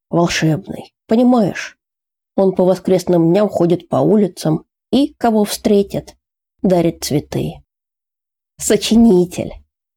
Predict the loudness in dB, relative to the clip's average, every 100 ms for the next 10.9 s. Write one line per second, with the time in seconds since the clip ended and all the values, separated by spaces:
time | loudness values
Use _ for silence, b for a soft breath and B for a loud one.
0 | _ _ -4 -2 -2 -2 -4 -4 -2 0
1 | 0 -2 -4 -12 -20 _ _ _ 0 0
2 | 2 0 0 0 0 0 -2 -2 -4 -2
3 | -4 -4 -8 -6 -4 -4 -8 -14 -18 _
4 | _ _ _ -4 -4 -2 -2 -2 -10 -6
5 | -6 -4 -6 -6 -8 -12 -18 _ -4 -2
6 | 0 0 2 0 2 0 -2 -8 -6 -4
7 | -4 -4 -6 -6 -10 -16 _ _ _ _
8 | _ _ -8 -4 0 0 0 -2 -2 0
9 | 0 2 2 0 -4 _ _ _ -6 -2
10 | 0 0 -2 0 -2 0 0 -2